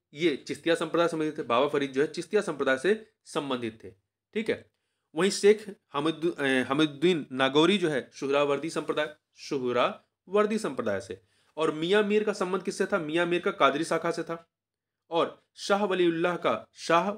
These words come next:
वलीउल्लाह का संबंध नक्शबंदिया शाखा से था। तो यहाँ पे आपका थ्री, टू थ्री वन फ़ोर बी ऑप्शन हो जाएगा। निम्नलिखित में से कौन से सिख गुरु द्वारा गुरुमुखी लिपि का आरंभ किया गया था? गुरुमुखी लिपि का आरंभ जो है,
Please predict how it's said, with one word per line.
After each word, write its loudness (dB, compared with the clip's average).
वलीउल्लाह 0
का -4
संबंध -4
नक्शबंदिया -4
शाखा -4
से -10
था। -8
तो -18
यहाँ -2
पे 0
आपका 0
थ्री, -4
टू -4
थ्री 0
वन 2
फ़ोर -8
बी -6
ऑप्शन -2
हो -4
जाएगा। -2
निम्नलिखित 0
में -8
से -6
कौन 2
से -2
सिख -6
गुरु 0
द्वारा 2
गुरुमुखी 4
लिपि 4
का 8
आरंभ 6
किया 4
गया 2
था? -6
गुरुमुखी 0
लिपि 0
का -2
आरंभ 0
जो 0
है, -4